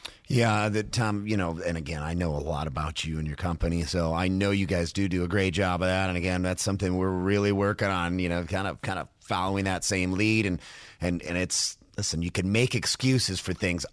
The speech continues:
all day long. You can talk about how bad it is, and it is bad, and th-, and, and that's true. And you can make these excuses, but you're never gonna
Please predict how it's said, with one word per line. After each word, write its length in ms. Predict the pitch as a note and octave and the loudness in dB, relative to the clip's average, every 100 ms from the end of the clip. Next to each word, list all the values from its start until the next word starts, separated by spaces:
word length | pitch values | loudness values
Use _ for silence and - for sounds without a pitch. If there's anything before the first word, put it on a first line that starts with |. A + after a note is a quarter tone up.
| - | -2
all 260 | G2 G2+ | 0 0
day 220 | F#2 G2 F2+ | 2 2 2
long. 240 | F2 E2+ | 0 0
You 80 | F2 | 0
can 80 | E2 | -2
talk 220 | F2+ E2 | -2 -2
about 200 | D#2 E2 | -2 -4
how 160 | D#2 E2+ | -2 -4
bad 300 | D2+ E2+ F2 | -2 -2 0
it 100 | E2+ | 0
is, 160 | F2 - | -2 -2
and 120 | E3 | -2
it 160 | F3+ D#2 | 0 0
is 340 | C#2 D#2+ A#1+ | 0 -4 -4
bad, 320 | - G1+ - - | -8 -8 -8 -6
and 140 | F#2 G2 | -2 0
th-, 120 | G#2 | 0
and, 120 | F#2+ | 0
and 320 | G2 G#2 E2 F#2 | 0 -2 -2 -2
that's 180 | A2 | -2
true. 280 | - A2 F2+ | 0 0 2
And 140 | E2+ G2 | 2 0
you 80 | |
can 140 | G#2 F#2 | -2 -2
make 200 | F#2 - | -2 -2
these 200 | F2 D2+ | -4 -4
excuses, 460 | D2+ E2+ E2+ C#2+ | -6 -2 -2 -2
but 160 | C#2+ D2 | -6 -6
you're 160 | D#2 D#2 | -4 -4
never 420 | E2 F#2 F#2 F#2 | -2 -2 0 0
gonna 300 | F2 E2+ | 0 -2